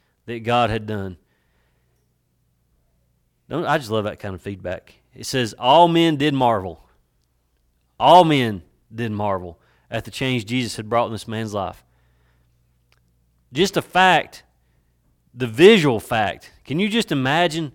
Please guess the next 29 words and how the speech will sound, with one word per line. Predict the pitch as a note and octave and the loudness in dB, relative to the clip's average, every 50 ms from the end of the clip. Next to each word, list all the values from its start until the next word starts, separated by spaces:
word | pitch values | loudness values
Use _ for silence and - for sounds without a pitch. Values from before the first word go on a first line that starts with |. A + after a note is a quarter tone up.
| _ _ _ _ _ _ _ _ _ - | _ _ _ _ _ _ _ _ _ -4
the | B2+ B2+ | -2 2
last | C3 D#3 F3+ G3 F3+ - - | 4 6 6 4 2 0 -2
time | F3+ F3 F3 E3+ D#3+ | -2 0 0 0 0
this | D#3+ D#3 - | -2 -4 -4
man's | D#3+ D#3+ D#3+ D#3 C3+ - | -4 -2 -2 -2 -2 -4
family | - D#3 D#3 E3 D#3+ D3+ C#3+ | -2 0 0 0 2 0 0
or | C#3 B2+ | -2 -2
friends | - - D3+ D3+ C#3+ B2 | -2 -4 -4 -2 -2 -4
seen | - - D#3 D#3 C#3+ C3 | -4 -4 -4 -4 -2 -4
him | C3 C#3+ C#3 C#3 C3 A2 - _ _ _ _ _ _ _ | -4 -4 -4 -6 -6 -10 -14 _ _ _ _ _ _ _
was | - G#2 | -20 -14
probably | - - C3 - D3 D3 | -2 2 4 4 4 2
from | - - D3 C3 B2 | 0 -2 -4 -4 -4
a | |
distance | A#2 A2+ C3+ D3 C3+ - - D3 C3+ - - - - | -4 -2 -2 -2 -2 -4 -8 -12 -12 -12 -16 -8 -2
while | C3 B2 | -2 -2
he | A2+ C3 D3 | 0 0 -4
was | C#3+ C3 C3+ | -2 -2 -4
in | C#3 | -4
the | B2+ G#2+ | -4 -6
cemetery | - - C#3+ C#3 C3+ - C#3+ C#3 C3+ | -4 -4 -4 -6 -6 -4 -2 -2 0
running | B2+ B2+ C3 C3+ C3 | 0 -2 -2 -4 -4
around | B2+ B2+ B2+ B2 A#2+ | -4 -4 -4 -4 -4
naked | A#2+ B2+ C3 B2+ - C3 | -4 -4 -4 -4 -6 -10
with | A2 G#2 | -10 -8
rocks | G2+ B2 B2 C3 A2+ - - | -4 -2 -2 -2 -2 -4 -12
in | G#2+ | -14
his | G#2 F#2+ - - | -14 -14 -14 -14
hand. | G2 F2+ F#2 F2 | -14 -14 -14 -16